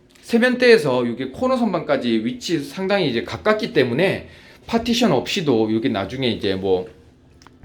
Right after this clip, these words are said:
치약이나 칫솔 같은 것도 이렇게 보관하시고 이렇게 이 단으로 보관하실 수 있도록 했습니다. 그 다음에 이제 유리 프레임 같은 경우도 이렇게 블랙으로 이렇게 깔끔하게 했습니다. 자, 이것으로 한샘 최준 팀장의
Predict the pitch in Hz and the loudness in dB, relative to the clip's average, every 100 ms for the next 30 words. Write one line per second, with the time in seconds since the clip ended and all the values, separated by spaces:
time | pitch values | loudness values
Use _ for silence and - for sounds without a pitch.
0 | - - 226 208 165 131 - 196 220 160 | -8 4 6 6 4 -2 -4 -2 0 0
1 | - 123 110 104 - - 113 127 151 147 | -2 -6 -4 -6 -6 -4 0 2 2 0
2 | 127 95 98 214 - 101 - 110 101 151 | -4 -4 -4 -6 -8 -14 -8 -8 -4 2
3 | 208 196 92 82 98 107 117 - 95 82 | 4 4 -2 -4 -6 -4 -6 -10 -14 -12
4 | 90 95 87 101 85 76 - - - - | -10 -10 -10 -12 -12 -16 -18 -20 -16 -2
5 | 143 135 113 107 135 165 220 226 208 156 | 0 2 2 0 -2 -2 2 2 4 0
6 | 156 131 104 98 226 139 113 95 117 131 | 0 -2 -2 -2 -2 -4 -6 -6 -2 2
7 | 190 143 98 95 - - - - 101 87 | 2 2 -4 -8 -12 -20 -20 -14 -12 -10
8 | - 139 143 - 131 - 85 90 110 - | -4 -4 -2 -2 -2 -2 -8 -8 -10 -8
9 | 87 82 - - - - - - - - | -10 -10 -14 -20 -20 -20 -20 -20 -20 -12
10 | - 139 - - 202 247 - 220 147 143 | -2 -2 -2 -8 0 2 2 4 4 4
11 | 139 - 226 220 233 226 202 190 208 190 | 2 -2 -4 0 -2 -2 -6 -6 -4 -2
12 | 170 117 113 208 | -2 -4 -4 -6